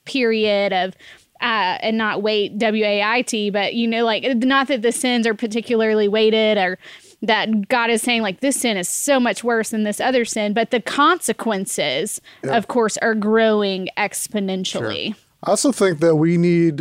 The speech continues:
Speaker 2: uh, people and environments in our lives, all of us, whether we're famous or an influencer or just Andrew.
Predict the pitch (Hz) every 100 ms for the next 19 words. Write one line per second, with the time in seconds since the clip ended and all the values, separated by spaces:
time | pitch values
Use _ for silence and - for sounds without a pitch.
0 | - 185 139 190 190 190 175 160 143 139
1 | 143 151 143 135 135 - - _ - _
2 | 160 156 165 160 151 147 147 160 156 175
3 | 151 131 135 139 - 135 135 139 139 139
4 | 135 - - - - 156 147 147 - 131
5 | 127 120 147 139 135 143 139 143 135 -
6 | 131 135 139 135 - 131 127 117 123 -
7 | - - - - 156 156 170 131 131